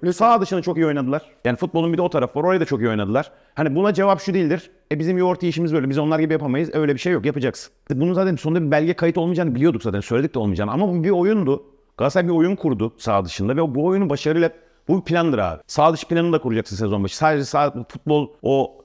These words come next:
Speaker 2: e, işte yüz beşe kaç, elli beş mi, e, ne? Orada oynanmıyor. Onun kulübeler arasında oynanıyor. Yöneticiler arasında, başkanlar arasında oynanıyor. E sen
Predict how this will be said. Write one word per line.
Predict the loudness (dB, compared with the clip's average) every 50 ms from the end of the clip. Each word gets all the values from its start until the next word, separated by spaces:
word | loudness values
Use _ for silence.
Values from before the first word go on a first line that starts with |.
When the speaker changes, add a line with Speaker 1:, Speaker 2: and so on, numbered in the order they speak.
| -6 -4
Speaker 2:
e, | -2 -2 -2 -4
işte | -4 -2 0 0
yüz | 2 2 2 2 2 0
beşe | 0 0 0 0 0 0
kaç, | 0 -2 -4 -2 0
elli | -2 0 2 0
beş | 0 0 -2
mi, | -2 -2 -2 -2 -4
e, | -4 -4 -2 0 0
ne? | 0 -2 -4 _ _ _ _ -4
Orada | 0 0 2 2
oynanmıyor. | 2 0 0 0 2 2 2 2 0 0 -2 -6 -10 _ -6
Onun | -2 0 0 0 0
kulübeler | -2 -2 0 0 2 2 2 2 2
arasında | 0 0 -2 -2 -2 -2 0
oynanıyor. | 2 2 2 2 2 0 0 0 -2 -4 -8 -16 _ _ -4
Yöneticiler | -2 -2 -2 -2 -2 0 0 2 2
arasında, | 2 0 -2 -4 -2 -2
başkanlar | -2 -4 -2 -2 0 0 2
arasında | 0 0 -2 -2 -2
oynanıyor. | 0 0 0 0 0 0 0 -2 -2 -4 -8 _ _ _ _ -8
E | -8 -2
sen | 0 0 0 0